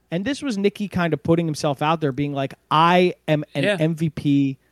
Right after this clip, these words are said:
Speaker 1: quality player."
Speaker 2: I think it was their four oh
Speaker 1: And
Speaker 2: run
Speaker 1: then
Speaker 2: they started with, too, helped his campaign at that moment.
Speaker 1: Right.
Speaker 2: For sure.
Speaker 1: And I think it's also because Jack is a very subtle confidence.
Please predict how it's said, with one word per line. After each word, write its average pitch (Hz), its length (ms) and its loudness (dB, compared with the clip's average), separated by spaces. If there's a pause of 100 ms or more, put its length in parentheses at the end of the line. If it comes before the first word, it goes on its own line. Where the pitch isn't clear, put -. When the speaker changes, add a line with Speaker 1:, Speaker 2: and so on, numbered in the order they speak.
(120)
Speaker 1:
quality 147 480 4
player." 117 580 -4
Speaker 2:
I 160 100 2
think 190 120 0
it 175 40 0
was 151 120 -2
their 135 140 4
four 139 240 -2
oh 120 140 6
Speaker 1:
And 104 100 0
Speaker 2:
run 113 140 2
Speaker 1:
then 101 100 -2
Speaker 2:
they - 20 -6
started 101 380 -4
with, 87 140 -12
too, 104 220 -8
helped 95 340 -6
his 90 340 -8
campaign 101 440 -8
at 87 120 -8
that 87 140 -8
moment. 85 220 -6
Speaker 1:
Right. 113 300 0 (100)
Speaker 2:
For 98 160 -12
sure. - 340 -14
Speaker 1:
And 240 140 0
I 247 120 2
think 240 240 -4 (100)
it's 202 180 -2
also 254 320 2
because 220 320 -2
Jack 214 320 -4
is 226 100 -4
a 220 60 2
very 208 280 0
subtle 190 720 2 (380)
confidence. - 800 -4